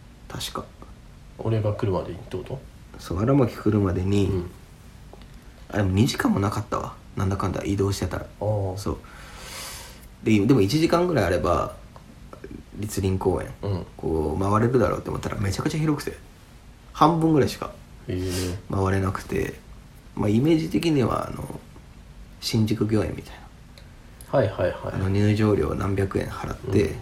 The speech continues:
Speaker 1: まあ、その、自由にぐるっと回ってくださいみたいな感じで。四百円だっけな？三百円だっけな？まあ、そんぐらいで。
Speaker 2: うん。
Speaker 1: で、まあまあまあ、普通に、なんか、いろいろ、<laughs> 自然がめっちゃ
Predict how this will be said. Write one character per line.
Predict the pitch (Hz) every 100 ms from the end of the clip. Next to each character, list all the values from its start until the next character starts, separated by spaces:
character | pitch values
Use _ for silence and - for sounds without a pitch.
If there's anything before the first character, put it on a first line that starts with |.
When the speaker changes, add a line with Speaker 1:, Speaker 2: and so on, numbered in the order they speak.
| - - -
Speaker 1:
ま | -
あ、 | -
そ | -
の、 | - -
自 | - 85
由 | 78
に | 64 -
ぐ | - -
る |
っ | -
と | -
回 | -
っ | -
て |
く | -
だ | -
さ | -
い |
み | -
た | -
い |
な | -
感 | - -
じ | -
で。 | - - - - - - - - 90
四 | 92 123
百 | 156 -
円 | 71
だ |
っ | -
け |
な？ | -
三 | - - 110
百 | -
円 | -
だ |
っ | -
け | -
な？ |
ま | - - - - - - - - - -
あ、 |
そ | - 101
ん |
ぐ | 98
ら | 95
い |
で。 | 95
Speaker 2:
う | -
ん。 | 104 92 - - - - - - - - - - - - - - - - - - - -
Speaker 1:
で、 | 107 98
ま | 87 - -
あ | 98
ま | 78
あ | - 71
ま | - - -
あ、 | - - - -
普 |
通 | -
に、 | - - - - - - - - - - - - -
な | -
ん | -
か、 | - -
い | -
ろ | -
い |
ろ、 | - - - - - 117 -
<laughs> | - - - - - -
自 | -
然 | 101 98 95
が | - - - -
め | 131
っ |
ち |
ゃ | 101